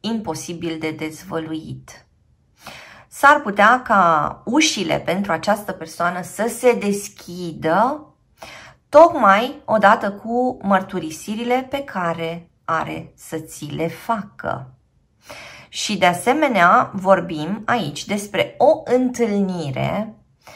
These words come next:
care are șanse să se transforme în ceva mai mult. Perspective pozitive,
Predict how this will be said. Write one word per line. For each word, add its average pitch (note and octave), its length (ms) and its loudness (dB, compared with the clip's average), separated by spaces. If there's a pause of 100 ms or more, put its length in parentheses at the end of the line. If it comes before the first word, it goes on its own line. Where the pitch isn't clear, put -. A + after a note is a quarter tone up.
(360)
care B3+ 360 4
are D#4 380 4
șanse A3 720 -2
să G#3 160 -12
se F#3+ 180 -8
transforme E3 1200 -2 (420)
în A3 380 -4
ceva F#3+ 560 2
mai G3 360 -4
mult. E3 840 -8 (840)
Perspective A3 840 -2
pozitive, G#3+ 1500 -6